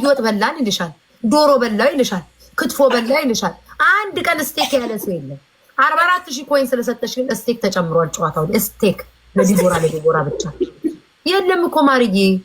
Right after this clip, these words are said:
ስቴክ አሁን አንድ ያለ ሰው የለም። አንድ፣ ሁለት፣ ሶስት፣ ስምንት፣ ዘጠኝ፣ አስራ፣ አስራ አንድ፣ አስራ ሁለት፣ አስራ አምስት ቁጥሬን አስጨመርሽኝ። እሺ፣ የሀብት ማማው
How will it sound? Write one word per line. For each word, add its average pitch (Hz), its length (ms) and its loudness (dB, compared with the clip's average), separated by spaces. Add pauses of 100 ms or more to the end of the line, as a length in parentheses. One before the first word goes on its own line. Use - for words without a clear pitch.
(120)
ስቴክ 294 340 -2
አሁን 277 220 4
አንድ 349 300 -2
ያለ 302 240 4
ሰው 247 160 2
የለም። 143 280 0 (140)
አንድ፣ 190 260 2
ሁለት፣ 170 240 2
ሶስት፣ 170 260 -6 (1000)
ስምንት፣ 156 280 -8
ዘጠኝ፣ 160 300 -6
አስራ፣ 156 160 -12
አስራ - 200 -12
አንድ፣ - 640 -12 (500)
አስራ - 180 -20
ሁለት፣ - 220 -18 (300)
አስራ 170 200 -2
አምስት 147 300 0
ቁጥሬን 185 360 2
አስጨመርሽኝ። 156 840 0
እሺ፣ 156 200 0 (1300)
የሀብት 254 680 2
ማማው 170 540 0